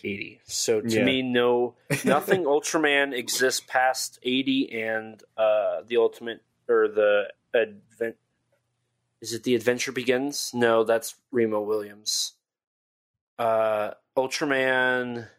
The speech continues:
Speaker 1: I wanted to
Speaker 2: Stop.
Speaker 1: say the ul-, the, uh, the Ultimate Hero, but that's not it.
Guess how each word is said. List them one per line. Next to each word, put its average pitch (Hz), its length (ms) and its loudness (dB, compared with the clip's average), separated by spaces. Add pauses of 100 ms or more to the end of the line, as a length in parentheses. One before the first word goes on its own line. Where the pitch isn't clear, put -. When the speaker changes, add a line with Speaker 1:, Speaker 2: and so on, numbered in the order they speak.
(1600)
Speaker 1:
I 117 40 0
wanted 147 300 4
to 147 80 -2
Speaker 2:
Stop. 113 100 -4
Speaker 1:
say 147 120 2
the 127 140 0
ul-, 127 180 -2 (800)
the, 117 520 -2 (100)
uh, 104 420 2
the 113 140 0
Ultimate 120 340 0
Hero, 107 280 2
but 104 140 -2
that's 107 260 0
not 104 160 4
it. 101 200 0